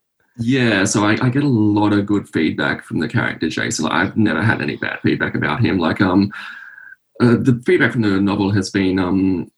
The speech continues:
good in itself. Like, uh, occasionally I get some,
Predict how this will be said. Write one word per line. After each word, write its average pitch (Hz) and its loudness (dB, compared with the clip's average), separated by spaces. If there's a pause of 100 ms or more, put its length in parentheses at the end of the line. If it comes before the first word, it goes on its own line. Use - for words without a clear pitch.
good 113 2
in 90 0
itself. 101 0
Like, 196 0
uh, 101 2
occasionally 113 2
I 90 -2
get - -2
some, 87 0